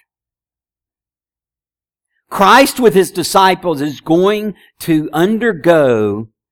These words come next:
really what you would not expect him to undergo. He is going to become the Passover lamb this night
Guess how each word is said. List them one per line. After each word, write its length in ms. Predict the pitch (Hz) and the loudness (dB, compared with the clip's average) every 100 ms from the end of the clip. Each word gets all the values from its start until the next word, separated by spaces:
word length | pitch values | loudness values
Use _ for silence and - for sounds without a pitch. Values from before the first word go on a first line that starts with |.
| _ _ _ _ _ | _ _ _ _ _
really 300 | - 170 165 | -2 2 2
what 260 | 123 123 - | 0 -4 -6
you 120 | 135 | -10
would 240 | 104 131 147 | -2 -2 0
not 280 | 139 139 | -2 -2
expect 760 | 127 - - 143 117 - _ - _ _ _ | -4 -10 -6 -2 -2 -6 _ -20 _ _ _
him 220 | - 107 | -12 -10
to 80 | 95 | -8
undergo. 720 | 98 95 85 98 87 80 82 _ _ _ _ _ _ _ _ _ _ _ _ _ _ _ | -10 -12 -10 -10 -10 -12 -18 _ _ _ _ _ _ _ _ _ _ _ _ _ _ _
He 180 | 135 143 | -4 -2
is 140 | 117 | -2
going 260 | 147 160 135 | -2 -2 -2
to 60 | |
become 380 | 110 - 156 139 | -6 -4 -4 -2
the 80 | 107 | -4
Passover 680 | - 147 135 147 135 117 107 | -4 -6 -4 -6 -6 -6 -6
lamb 640 | 113 120 107 92 92 92 _ _ _ - | -4 -4 -4 -8 -10 -12 _ _ _ -6
this 260 | 135 135 | -4 -4
night 380 | 131 120 110 95 | -4 -4 -4 -8